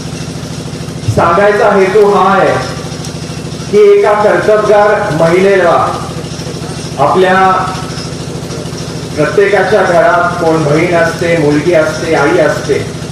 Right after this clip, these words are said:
मातृशक्तीची ताकद ही प्रत्येक आपल्या पुरुषाच्या मागे उभी असते. आज त्या मातृशक्तीचा सन्मान हे महायुतीच्या सर्व नेते मंडळींनी केलेला आहे. आज आपला देश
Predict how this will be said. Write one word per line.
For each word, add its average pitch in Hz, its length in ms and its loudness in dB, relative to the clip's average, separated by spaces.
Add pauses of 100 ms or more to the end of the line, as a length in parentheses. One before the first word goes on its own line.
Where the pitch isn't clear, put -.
(280)
मातृशक्तीची 202 1040 2
ताकद 180 400 2 (280)
ही 202 180 2
प्रत्येक 185 500 2
आपल्या 180 460 2 (580)
पुरुषाच्या 175 580 2
मागे 156 440 2
उभी 165 200 2
असते. 135 400 0 (600)
आज - 340 0
त्या 175 160 2
मातृशक्तीचा 156 1000 0
सन्मान 156 760 0 (120)
हे 180 180 0
महायुतीच्या 147 720 0
सर्व 147 360 0
नेते 139 320 0
मंडळींनी 127 580 -2
केलेला 107 460 0
आहे. - 260 -6 (1300)
आज 185 260 2
आपला 180 380 2
देश 170 240 2